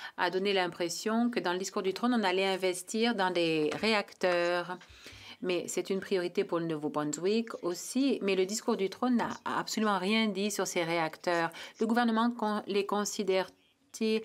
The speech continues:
considère-t-il qu'ils font partie de la solution d'énergie propre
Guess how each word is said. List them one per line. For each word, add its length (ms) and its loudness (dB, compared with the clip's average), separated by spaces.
considère-t-il 520 2
qu'ils 120 2
font 220 0
partie 500 -2
de 80 0
la 160 2
solution 680 -2
d'énergie 680 0
propre 480 0